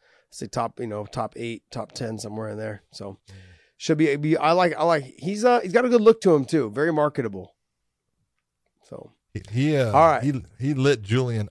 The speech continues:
Speaker 2: up.
Speaker 1: Yeah, he did. It was,
Speaker 2: Julian
Speaker 1: they
Speaker 2: had
Speaker 1: had
Speaker 2: no
Speaker 1: some
Speaker 2: id-,
Speaker 1: good exchanges,
Speaker 2: had
Speaker 1: though.
Speaker 2: no idea. Oh yeah, at times, but they, in the beginning, he just was much tighter with his
Speaker 1: Yeah.
Speaker 2: technique, much cleaner, and he was landing the heavier shots.
Speaker 1: Yes, he
Speaker 2: And,
Speaker 1: was.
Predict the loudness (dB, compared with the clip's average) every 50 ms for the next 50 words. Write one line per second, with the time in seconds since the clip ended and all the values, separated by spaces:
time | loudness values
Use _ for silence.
0 | _ -16 -16 -16 -16 -18 _ _ _ _ _ _ _ _ _ _ _ _ -10 -6
1 | -4 -4 -4 -4 -6 -8 -10 -12 -12 -14 -14 _ -6 -6 -2 -2 0 0 2 6
2 | 6 8 8 8 6 6 8 6 8 8 8 8 8 6 2 2 4 4 4 4
3 | 4 2 2 2 2 2 4 6 6 6 4 4 2 0 -4 -4 -2 2 2 4
4 | 4 2 2 0 -2 -4 0 0 0 0 0 -2 -2 -2 -2 -2 -4 -4 -8 -16
5 | -16 -12 -8 -6 -4 -2 -2 0 2 2 2 0 -2 -4 _ _ _ _ _ _
6 | -4 -2 0 0 0 0 0 0 -2 -4 -4 -4 -6 -4 -2 -2 -2 -4 -8 -8
7 | _ -4 -2 -2 -2 -2 -4 -6 -10 -16 _ _ _ _ _ _ _ _ _ _
8 | -2 0 2 2 0 -2 -2 -2 0 0 0 -2 -2 0 0 0 0 -4 _ _
9 | _ _ _ _ -10 -10 -10 -10 -14 -18 -6 -2 0 0 0 0 0 -2 -4 -4
10 | -8 _ _ -12 -10 -6 -4 -4 -4 -2 -2 0 0 0 0 -2 -4 -8 -12 -18
11 | -20 -14 -10 -8 -8 -6 -6 -8 -8 -10 -10 -8 -8 -8 -8 -10 -16 _ _ -20
12 | -20 _ _ _ _ _ _ _ _ _ -2 -2 -2 0 0 -2 -2 -2 -2 -2
13 | -4 -8 -12